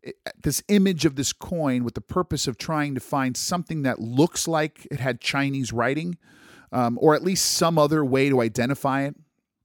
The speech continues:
He's, I think he talked about some kind of pattern or some kind of writing, but I couldn't really see anything. But like I said,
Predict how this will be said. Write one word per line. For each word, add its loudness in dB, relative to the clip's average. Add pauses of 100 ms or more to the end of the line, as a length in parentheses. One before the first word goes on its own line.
(200)
He's, -4
I -14
think -4
he -6
talked -4
about -2
some -6
kind -8
of -8
pattern -4
or -6
some -6
kind -6
of -6
writing, -2
but -2
I -4
couldn't -8
really -2
see -6
anything. -12
But -6
like -2
I 2
said, 0